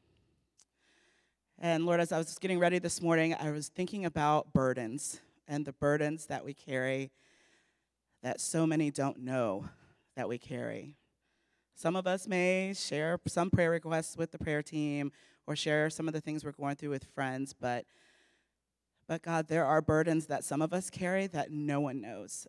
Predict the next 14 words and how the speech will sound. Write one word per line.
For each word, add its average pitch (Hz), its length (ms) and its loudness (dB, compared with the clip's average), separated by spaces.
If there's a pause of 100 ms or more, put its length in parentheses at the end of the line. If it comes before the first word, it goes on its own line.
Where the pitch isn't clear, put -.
And 160 140 -2
so 143 500 4
I 151 80 -2
wanna 165 280 4
lift 151 260 -4
a 175 60 -8
special 160 420 -6
prayer 156 340 -2
today 151 320 -6
for 151 180 -4
those 151 520 -2 (560)
carrying 160 540 0
heavy 160 420 -4
loads 135 640 -2